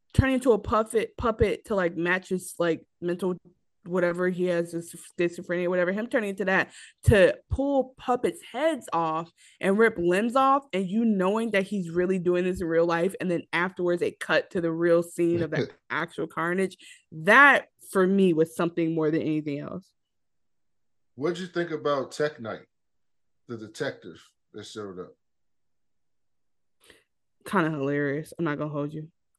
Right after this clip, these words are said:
Speaker 1: He
Speaker 2: So
Speaker 1: was funny
Speaker 2: Tech
Speaker 1: as fuck because his power was being, go ahead.
Speaker 2: No, go ahead.
Speaker 1: Well, his power was being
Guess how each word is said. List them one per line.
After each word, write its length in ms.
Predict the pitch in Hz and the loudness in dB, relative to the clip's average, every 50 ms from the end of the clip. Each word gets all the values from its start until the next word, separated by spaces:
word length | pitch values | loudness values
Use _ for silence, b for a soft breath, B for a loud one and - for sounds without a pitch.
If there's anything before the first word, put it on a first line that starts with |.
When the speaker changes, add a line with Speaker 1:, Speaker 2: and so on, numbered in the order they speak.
| _ _ _ _ _ _ _ _ | _ _ _ _ _ _ _ _
Speaker 1:
He 160 | - - 277 | 2 6 6
Speaker 2:
So 60 | 277 | 8
Speaker 1:
was 120 | 254 247 - | 6 6 4
funny 200 | - 190 185 175 | 2 2 4 4
Speaker 2:
Tech 80 | 170 175 | 4 4
Speaker 1:
as 80 | - | 2
fuck 220 | - 180 175 175 - | 2 0 0 0 -2
because 280 | 170 170 190 160 160 | -2 2 2 2 2
his 260 | - - 208 220 240 | 4 4 4 4 4
power 380 | - - 233 202 196 190 180 165 | 2 -4 -2 0 2 2 2 2
was 160 | 175 175 165 | 2 0 -2
being, 220 | 165 175 170 160 - - - | -2 -2 -2 -2 -4 -6 -8
go 60 | 156 151 | -10 -10
ahead. 100 | - - _ _ _ _ _ _ _ _ _ _ _ _ _ _ _ _ _ _ _ _ _ - | -10 -12 _ _ _ _ _ _ _ _ _ _ _ _ _ _ _ _ _ _ _ _ _ -10
Speaker 2:
No, 180 | 185 349 294 208 | -8 -8 -6 -2
go 80 | 160 208 | 0 0
ahead. 160 | 170 - - - _ _ _ _ _ _ _ _ _ _ _ _ _ _ _ _ _ _ _ _ _ _ _ - | 0 0 -2 -8 _ _ _ _ _ _ _ _ _ _ _ _ _ _ _ _ _ _ _ _ _ _ _ 0
Speaker 1:
Well, 160 | 196 208 214 226 | 6 6 8 8
his 180 | 269 311 311 | 8 6 4
power 340 | - 302 262 247 247 233 220 | 4 4 6 6 8 8 6
was 200 | 208 202 208 175 | 6 4 2 -2
being 280 | 170 196 196 196 170 | 0 0 0 0 0